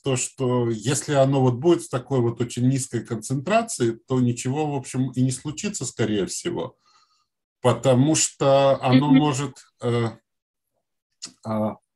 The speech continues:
Speaker 1: оно может и слипнется где-то, а может не слипнется. То есть, да, гравитация действует на очень большие расстояния, но это очень слабая сила.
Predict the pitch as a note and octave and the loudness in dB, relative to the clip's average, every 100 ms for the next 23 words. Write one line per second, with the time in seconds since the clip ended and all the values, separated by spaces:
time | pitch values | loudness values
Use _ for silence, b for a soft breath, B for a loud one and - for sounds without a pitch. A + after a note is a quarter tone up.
0 | _ _ _ _ B2+ F3 F#3 G3+ F3+ - | _ _ _ _ 2 4 6 4 2 0
1 | C3 - F#3+ A3+ A#3 G#3+ - F3+ E3 F3+ | -4 -2 -2 0 -2 -2 -2 -4 0 0
2 | F3 F3+ E3+ - F#3 C3 A2 G2 - D3 | 0 0 0 2 2 0 -2 -8 -8 -4
3 | F#3 F3+ D#3 D#3 - D3+ C3 B2 C3+ A2+ | -4 -4 -6 -6 -6 -6 -6 -2 0 2
4 | D#3+ F3 B2+ B2 B2 B2 - B2+ C3+ B2+ | 4 4 4 2 2 0 -2 -4 -4 -6
5 | C3 B2 B2+ C#3+ D#3 D3+ B2+ A#2 A2 - | -6 0 2 4 2 0 0 0 0 -2
6 | A2 G2+ - G2 F#2+ E2+ E2+ G2 B2+ B2 | -2 -4 -6 -4 -4 -4 -4 -2 -2 0
7 | C#3 B2+ C3 B2 C3 A#2 G2 F2+ - - | -2 -2 -4 -4 -2 -2 -2 -6 -8 -16
8 | - - | -18 -20